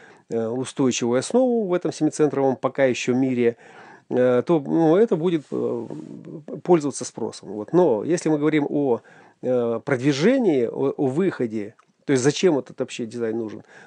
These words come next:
то тогда это именно от-, отключение от всех традиционных моделей рекламирования и прочего, прочего, э, поскольку, а, именно агентство берёт на себя эту, э, миссию. Агентство рекламирует систему и,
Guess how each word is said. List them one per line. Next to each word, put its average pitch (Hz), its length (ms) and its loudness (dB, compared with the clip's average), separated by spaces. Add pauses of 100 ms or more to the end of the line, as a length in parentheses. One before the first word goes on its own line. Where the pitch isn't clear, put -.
(100)
то 143 100 0
тогда 156 320 2
это 147 240 2
именно 131 400 0
от-, - 240 -6
отключение 139 920 0
от 127 280 -4
всех - 300 -2
традиционных 120 640 -4
моделей 117 420 -2
рекламирования 120 640 0
и 120 60 0
прочего, 117 360 -6
прочего, 160 420 0 (500)
э, 127 200 0
поскольку, 127 840 2
а, 127 200 -2
именно 147 300 4
агентство 143 560 2
берёт 135 340 0
на 120 60 -6
себя 113 400 -4
эту, 117 380 -6 (180)
э, 113 260 -6
миссию. 113 640 -4 (340)
Агентство 123 720 0
рекламирует 131 760 0
систему 147 560 -2
и, 127 240 -2